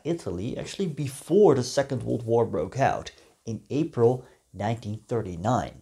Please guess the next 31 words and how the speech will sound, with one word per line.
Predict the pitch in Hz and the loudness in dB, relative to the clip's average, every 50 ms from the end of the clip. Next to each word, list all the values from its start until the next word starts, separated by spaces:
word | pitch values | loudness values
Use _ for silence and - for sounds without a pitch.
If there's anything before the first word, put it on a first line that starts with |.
| _ _ - | _ _ -10
Despite | 147 135 - - - 170 170 175 180 185 165 | -8 -8 -8 2 4 6 6 6 4 2 -2
some | - - 156 139 131 127 | 0 2 2 4 4 6
local | 123 127 131 151 147 151 147 - - | 8 8 8 6 6 2 0 0 2
Albanian | - 120 123 113 110 107 113 117 117 117 107 | 0 0 0 2 0 0 0 0 -2 -2 -2
resistance | 98 104 101 120 147 147 - 131 135 131 - | -4 -4 -2 -2 -4 -4 -4 -6 -6 -6 -4
here | 113 110 117 113 | -2 0 0 2
and | 107 101 98 101 | 2 0 2 4
there, | 131 151 147 156 165 | 6 8 8 8 6
for | 165 - - 98 | 4 0 -4 -4
example, | 98 95 95 101 110 120 120 110 - 131 131 131 - - | -4 -2 0 2 2 2 2 2 2 2 2 2 2 -2
as | 98 101 | -8 -8
the | - 95 | -8 -10
coastal | 95 - - - 131 127 127 - 110 101 | -10 -8 -2 0 0 0 0 -4 -8 -8
city | - - 123 117 113 110 | -4 -6 -4 -2 -2 -4
of | 104 - | -4 -4
Durrës, | 98 98 95 107 113 127 127 131 - - - | -6 -2 2 2 2 2 0 -4 -10 -12 -12
the | - 95 | -10 -8
Italian | 123 - 143 143 147 151 143 | -4 2 4 4 4 4 2
troops | 135 - - 139 135 131 131 | -4 -4 -4 -4 -4 -4 -8
seized | - - 127 127 123 127 - | -10 -6 -4 -4 -4 -4 -6
control | 131 120 113 - - 113 110 110 - - | -8 -8 -8 -6 -4 -2 -2 -2 -4 -4
over | - 107 107 - | -6 -8 -8 -8
the | 101 104 | -10 -12
country | - - - 110 107 - 98 95 | -10 -8 -8 -8 -8 -10 -14 -16
quickly | - - - 156 156 151 156 156 156 - - - | -10 -4 -4 -4 -4 0 0 0 0 -2 -4 -10
and | - 110 - | -10 -10 -8
King | - 113 107 101 95 | -8 -6 -6 -6 -6
Zog | 92 90 90 104 95 101 98 95 - - | -8 -4 0 4 6 6 6 6 4 0
fled | - - - 90 90 95 - - | -14 -8 -4 -4 -4 -4 -4 -6
to | - - | -6 -6
Greece. | - - 113 127 147 135 - - - | -6 -2 -2 -2 0 -2 -4 -6 -14